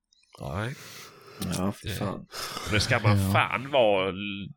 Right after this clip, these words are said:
Speaker 1: t-, helvete, man ska ta det lugnt alltså när man sågar vindfällor, för man vet aldrig hur det kommer att sticka. Det är,
Speaker 2: Nej.
Speaker 1: eller ja,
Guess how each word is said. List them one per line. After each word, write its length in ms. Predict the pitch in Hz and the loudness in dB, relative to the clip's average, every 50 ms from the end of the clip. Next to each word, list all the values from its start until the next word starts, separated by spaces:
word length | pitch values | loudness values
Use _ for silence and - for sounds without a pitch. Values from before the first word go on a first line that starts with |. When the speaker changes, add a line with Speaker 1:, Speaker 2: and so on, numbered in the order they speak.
| _ - - | _ -10 -6
Speaker 1:
t-, 480 | 139 123 - 123 - _ _ - - 117 | -6 -6 -6 -8 -14 _ _ -16 -14 -6
helvete, 420 | 120 117 127 143 147 135 120 - - | -4 -4 -4 -4 -6 -8 -12 -10 -8
man 100 | 90 92 - | -6 -6 -6
ska 120 | - 113 | -6 -8
ta 220 | - - 131 110 | -4 -2 -2 0
det 80 | 98 98 | 0 0
lugnt 300 | 101 104 95 95 - - | -2 -4 -4 -6 -8 -10
alltså 220 | 64 - - - 69 | -8 -8 -8 -8 -8
när 80 | 71 | -8
man 120 | 67 71 76 | -8 -8 -8
sågar 260 | - 92 87 85 80 | -6 -6 -6 -6 -6
vindfällor, 440 | 80 82 95 - - 80 62 - 60 | -6 -6 -6 -6 -6 -6 -6 -8 -8
för 140 | - - 87 | -10 -8 -6
man 140 | 101 87 98 | -6 -4 -4
vet 120 | 101 92 - - - - - 107 117 | -4 -6 -8 -12 -14 -2 2 4 4
aldrig 380 | 131 139 139 123 110 71 - - - - - - - - - - - - - _ _ _ _ | 4 2 -2 -6 -6 -8 -10 -12 -12 -14 -14 -14 -18 -20 -20 -20 -20 -20 -20 _ _ _ _
hur 80 | - 80 | -10 -8
det 100 | 85 76 | -8 -6
kommer 140 | - 80 80 | -6 -6 -6
att 40 | - | -4
sticka. 340 | - 95 95 - - 69 - - _ - - - - - - - - - _ _ _ _ _ | -4 -4 -6 -4 -8 -10 -10 -12 _ -20 -20 -20 -20 -16 -16 -14 -16 -16 _ _ _ _ _
Det 80 | - 92 80 73 | -10 -8 -8 -6
är, 120 | 80 104 104 107 | -8 -6 -6 -6
Speaker 2:
Nej. 260 | 107 107 107 113 113 - - - - - - - - | -4 -2 0 -2 -2 -2 -6 -12 -18 -18 -16 -12 -6
Speaker 1:
eller 120 | 82 85 | -4 -4
ja, 60 | - | -4